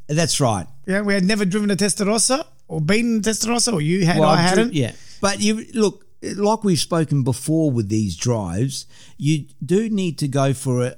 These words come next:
Speaker 1: a substantial amount of time. When we say sub-, substantial, not five or ten minutes, you really gotta be driving at least three quarters an hour, an hour, and,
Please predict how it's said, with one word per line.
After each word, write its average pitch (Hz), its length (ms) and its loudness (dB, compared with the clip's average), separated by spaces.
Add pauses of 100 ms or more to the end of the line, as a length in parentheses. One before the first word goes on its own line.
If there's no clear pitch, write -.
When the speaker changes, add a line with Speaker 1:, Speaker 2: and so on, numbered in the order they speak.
Speaker 1:
a 123 60 -4
substantial 120 680 -2
amount 113 280 0
of 98 100 -2
time. 90 300 -2
When 202 140 2
we 190 60 2
say 147 220 0
sub-, 113 260 -4 (140)
substantial, 123 640 -2
not 165 200 -4
five 139 260 0
or 117 60 -2
ten 117 300 0
minutes, 92 400 -4 (300)
you 160 120 0
really 196 200 0
gotta 147 160 0
be 131 100 0
driving 127 380 0
at 120 60 -2
least 143 340 0
three 143 140 0
quarters 123 320 -2
an 120 80 2
hour, 120 320 -2
an 110 100 0
hour, 117 480 -2 (400)
and, 135 400 0